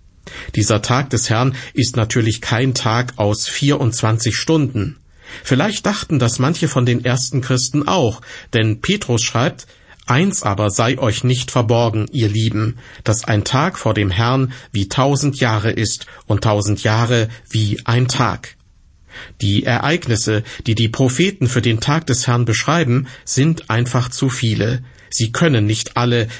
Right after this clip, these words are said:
in vierundzwanzig Stunden geschehen. Vor Jahrzehnten war es noch nicht vorstellbar,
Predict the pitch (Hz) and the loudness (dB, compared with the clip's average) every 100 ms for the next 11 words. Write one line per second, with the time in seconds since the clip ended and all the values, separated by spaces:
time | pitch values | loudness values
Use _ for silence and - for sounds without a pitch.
0 | - 113 107 - 160 143 127 117 110 - | -4 -2 -2 0 0 2 0 0 0 0
1 | - - 107 107 120 110 127 - 117 120 | -2 0 -2 0 0 2 0 2 0 0
2 | 123 - - _ - - - - - - | -4 -12 -20 _ -20 -20 -20 -20 -20 -18
3 | - - - 139 135 139 135 131 127 175 | -20 -18 -2 2 4 2 2 0 0 0
4 | 208 - 143 139 135 - 120 - 131 127 | -2 0 0 2 0 0 0 2 0 0
5 | - 123 123 - 104 104 107 107 117 | -2 2 2 2 0 2 2 2 -2